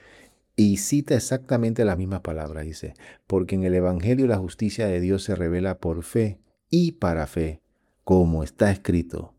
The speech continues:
mas el justo por la fe vivirá". Y luego en Gálatas tres once lo vuelve a repetir: "El justo por la fe vivirá". Qué consistencia tan perfecta.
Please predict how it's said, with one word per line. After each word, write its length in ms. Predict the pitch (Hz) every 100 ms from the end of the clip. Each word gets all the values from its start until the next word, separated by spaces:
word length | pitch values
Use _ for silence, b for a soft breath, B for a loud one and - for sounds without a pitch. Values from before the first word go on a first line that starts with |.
| _ _ _
mas 400 | 80 82 82 -
el 200 | - 76
justo 540 | 73 110 101 - 104 -
por 160 | 82
la 140 | 76 73
fe 260 | - 76
vivirá". 580 | 73 78 80 80 101 - _ _ _ b b b b
Y 120 | - 92
luego 340 | 107 127 127
en 60 | 92
Gálatas 460 | 104 110 107 87
tres 400 | - 98 92 - -
once 400 | 113 135 123 120
lo 160 | 82
vuelve 400 | 78 80 92 92
a 60 | 95
repetir: 580 | 87 78 76 82 73 - b b _
"El 320 | 165 143 71
justo 640 | 71 - 107 98 - 104 95
por 200 | 82 73
la 160 | 71
fe 440 | 69 - 73 73 -
vivirá". 500 | 71 69 67 - - _ _ _ _ _ _ _ _ _ _ _ _ _ _ _
Qué 180 | - 127
consistencia 920 | 123 110 98 87 - 104 95 - 92
tan 320 | 92 85 85
perfecta. 800 | 87 76 71 - 76 - - -